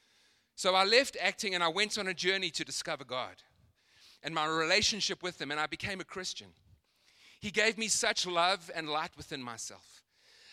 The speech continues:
I felt secure, like I didn't need validation from anyone else, from my career, from getting a part. My happiness wasn't dependent on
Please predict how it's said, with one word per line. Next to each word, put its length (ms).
I 100
felt 260
secure, 440
like 240
I 60
didn't 340
need 260
validation 640
from 220
anyone 380
else, 200
from 200
my 140
career, 600
from 200
getting 260
a 60
part. 500
My 160
happiness 500
wasn't 360
dependent 600
on 200